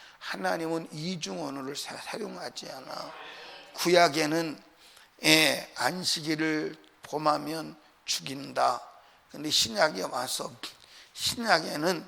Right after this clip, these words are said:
안식일을 범해도 죄가 안 된다.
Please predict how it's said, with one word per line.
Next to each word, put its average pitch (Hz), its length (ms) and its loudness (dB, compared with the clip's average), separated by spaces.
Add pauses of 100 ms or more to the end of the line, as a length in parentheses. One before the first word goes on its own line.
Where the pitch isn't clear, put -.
(400)
안식일을 170 640 -2
범해도 147 480 -6
죄가 143 400 -4
안 127 160 -10
된다. 127 600 -10